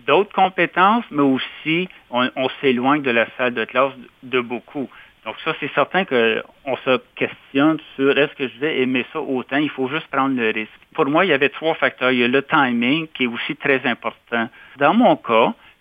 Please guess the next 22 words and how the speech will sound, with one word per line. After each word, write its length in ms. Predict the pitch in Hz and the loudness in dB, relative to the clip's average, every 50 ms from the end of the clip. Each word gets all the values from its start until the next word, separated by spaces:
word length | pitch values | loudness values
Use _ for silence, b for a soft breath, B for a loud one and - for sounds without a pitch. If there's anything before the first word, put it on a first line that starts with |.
| _ - | _ 0
je 60 | 127 | 0
l'avais 200 | 123 117 123 117 | 2 2 0 -2
pas 220 | - - 208 220 | 0 0 -2 0
planifié. 580 | - - 160 165 156 131 - - - 120 113 117 - _ _ _ _ _ _ _ - | 0 0 0 0 0 0 -2 -2 -4 -4 -4 -6 -6 _ _ _ _ _ _ _ -2
Donc, 300 | 131 131 131 131 - - | 0 0 0 0 -2 -6
les 100 | - 135 | -6 -6
deux 160 | 120 127 160 156 | -4 -2 -4 -2
facteurs, 560 | - - 143 131 - - 147 151 160 165 160 - | 0 -2 -2 -2 -2 0 2 2 2 2 0 -4
si 80 | - 123 | -6 -2
je 60 | 131 | 0
résume, 560 | 135 131 131 127 120 - 135 143 151 151 156 160 B B B B _ _ - | 2 4 4 2 2 2 0 0 0 0 -2 -4 B B B B _ _ -2
on 140 | 135 131 | 0 2
n'a 140 | 131 123 123 | 2 2 2
pas 160 | - - 190 | 2 2 4
d'assurance, 560 | 175 156 - - 143 135 143 151 165 180 170 - | 4 2 2 2 0 4 6 6 6 4 2 -2
mais 120 | 139 135 | -2 0
on 120 | 123 123 120 | 0 0 0
veut, 140 | 127 139 - - 139 127 - - - | 0 -2 -2 -2 -2 -2 -2 -2 -2
on 180 | - 147 135 143 | 0 2 4 4
aimerait 360 | 143 135 131 139 139 160 151 B B B B B | 4 4 4 4 2 2 0 B B B B B
avoir 220 | B 120 123 135 139 | B 0 2 4 4
l'assurance 580 | 135 113 - - - 123 117 123 123 123 117 | 4 2 0 0 -2 0 2 4 4 2 2